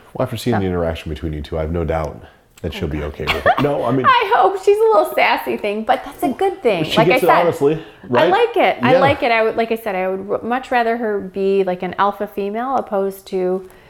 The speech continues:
Speaker 2: you know, somebody who's gonna just kinda go with the flow and do what everybody else is doing. And,
Speaker 1: Mm-hmm.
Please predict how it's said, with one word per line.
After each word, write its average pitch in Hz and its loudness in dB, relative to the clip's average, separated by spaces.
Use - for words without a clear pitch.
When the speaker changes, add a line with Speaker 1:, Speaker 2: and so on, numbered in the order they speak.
Speaker 2:
you 202 -8
know, 185 -6
somebody 180 -8
who's 180 -8
gonna 175 -12
just - -20
kinda 175 -14
go 170 -8
with 170 -8
the 175 -16
flow 170 -10
and 170 -10
do 175 -8
what 170 -6
everybody 165 -10
else 165 -16
is 165 -14
doing. 190 -10
And, 165 -10
Speaker 1:
Mm-hmm. 110 -10